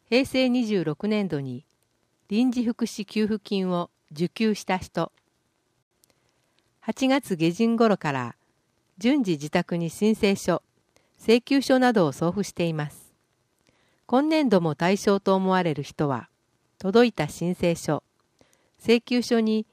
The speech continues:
必要事項を記入の上、添付書類を揃えて、返信用封筒で手続きをしてください。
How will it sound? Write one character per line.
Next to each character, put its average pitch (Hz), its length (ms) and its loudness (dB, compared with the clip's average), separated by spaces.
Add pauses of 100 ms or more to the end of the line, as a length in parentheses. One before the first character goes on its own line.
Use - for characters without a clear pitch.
必 - 240 -4
要 277 200 4
事 247 140 -6
項 185 240 6
を 139 80 -2
記 - 160 -12
入 180 220 -2
の 175 180 0
上、 165 280 -2 (1000)
添 247 160 4
付 269 160 -2
書 269 220 4
類 196 180 2
を 139 80 0
揃 156 300 0
え 151 80 -2
て、 - 320 -8 (480)
返 254 220 2
信 240 320 0
用 233 220 4
封 226 240 2
筒 156 220 -2
で 139 240 -6
手 160 120 -6
続 196 260 -4
き 160 180 0
を 208 80 2
し - 80 -14
て 175 120 -2
く 160 100 -8
だ 147 100 0
さ 135 200 -2
い。 117 100 -10